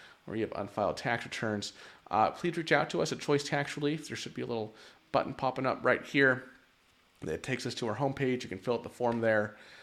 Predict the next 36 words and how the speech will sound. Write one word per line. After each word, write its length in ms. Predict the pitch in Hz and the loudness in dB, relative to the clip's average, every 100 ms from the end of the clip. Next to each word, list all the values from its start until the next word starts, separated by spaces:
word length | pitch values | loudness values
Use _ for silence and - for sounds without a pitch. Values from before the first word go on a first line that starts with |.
| - - | -14 -2
Uh, 300 | 110 113 113 | 2 2 2
give 160 | 117 | 0
us 80 | 117 | -4
a 60 | 113 | 2
call, 240 | 123 110 | 6 6
eight 140 | 117 - | 4 -2
six 180 | 104 | -4
six, 220 | - 113 - | -4 -4 -4
eight 160 | 117 | 0
thousand, 340 | 101 101 107 78 | 4 4 2 -4
eight 160 | 73 | -6
two 140 | - 113 | -6 -2
nine. 340 | 127 127 120 - - - - | 0 0 -2 -10 -20 -16 -12
That's 160 | - - | -8 -6
eight 140 | 101 | -6
six 160 | - - | -8 -8
six, 320 | - - - - - - | -8 -10 -16 -20 -16 -10
eight 140 | - | -2
thousand, 300 | 92 92 73 | 0 0 -2
tax. 480 | - 139 135 - - - - - | 0 4 2 0 -12 -18 -20 -14
And 100 | 92 | -8
also 180 | 110 95 | -8 -8
some 200 | - - | -8 -6
other, 300 | 104 104 95 - - - | -2 0 -2 -8 -20 -6
uh, 160 | 80 - | -4 -2
tax 360 | - - - | -2 -2 -2
relief 200 | 98 92 | -6 -4
videos 320 | 101 95 95 - | -2 0 -2 -4
here 100 | 95 | -6
on 60 | |
the 60 | 98 | -4
left-hand 360 | 95 - 98 | -6 -6 -6
side 200 | 95 95 | -6 -6
of 60 | 80 | -6
the 60 | 80 | -6
screen. 240 | - | -8